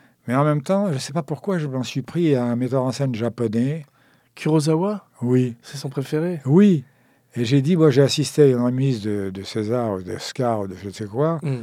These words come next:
Speaker 1: Je dis, « Vous avez dit un bien fou de lui. »
Speaker 2: Mm.
Speaker 1: Kurosawa,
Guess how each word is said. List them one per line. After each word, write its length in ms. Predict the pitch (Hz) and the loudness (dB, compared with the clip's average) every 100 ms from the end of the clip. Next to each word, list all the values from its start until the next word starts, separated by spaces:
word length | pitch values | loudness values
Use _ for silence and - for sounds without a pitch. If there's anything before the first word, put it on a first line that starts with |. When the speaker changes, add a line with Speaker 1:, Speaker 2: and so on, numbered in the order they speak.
| 113 - _ - | -10 -20 _ -8
Speaker 1:
Je 140 | 107 | -6
dis, « 240 | 110 139 160 | -4 -2 -2
Vous 180 | 120 113 | -2 -2
avez 220 | 113 117 | 0 -2
dit 160 | 110 123 | -2 -2
un 140 | 113 | -2
bien 300 | 107 131 123 | 0 0 0
fou 340 | - - 175 | -4 -4 -2
de 80 | 135 | 0
lui. » 440 | 110 107 156 180 143 _ | -2 -2 -2 -4 -6 _
Speaker 2:
Mm. 60 | 131 120 110 _ _ | -10 -10 -14 _ _
Speaker 1:
Kurosawa, 760 | - 117 113 110 110 131 131 | -4 -2 -2 -2 0 2 2